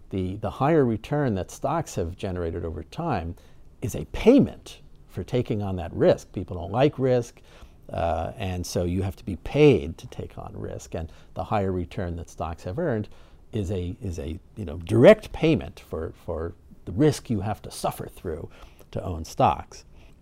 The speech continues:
Now, what would a traditional investor say? Well,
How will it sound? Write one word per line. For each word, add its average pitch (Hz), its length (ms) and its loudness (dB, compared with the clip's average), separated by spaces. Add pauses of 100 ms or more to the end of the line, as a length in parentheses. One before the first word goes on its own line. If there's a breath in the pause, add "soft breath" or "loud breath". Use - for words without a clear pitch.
(340)
Now, 117 240 6
what 131 200 8
would 131 100 4
a 113 80 4
traditional 127 480 -2
investor 90 400 -8
say? 85 260 -6
Well, 101 360 0